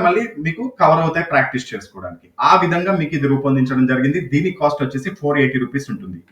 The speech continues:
ఇది కూడా ఇంగ్లీష్ మీడియంలో లభ్యమవుతుంది. నెక్స్ట్, science and engineering. So, ముఖ్యంగా ఏఎల్పీని టార్గెట్ చేస్తూ ఈ బుక్ రెడీ చేయడం జరిగింది. ఏఎల్పీ,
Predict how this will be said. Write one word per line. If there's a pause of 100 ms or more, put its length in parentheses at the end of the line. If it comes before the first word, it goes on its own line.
ఇది
కూడా (100)
ఇంగ్లీష్
మీడియంలో
లభ్యమవుతుంది. (920)
నెక్స్ట్, (400)
science
and
engineering. (500)
So, (1000)
ముఖ్యంగా (160)
ఏఎల్పీని
టార్గెట్
చేస్తూ
ఈ
బుక్
రెడీ
చేయడం
జరిగింది. (400)
ఏఎల్పీ,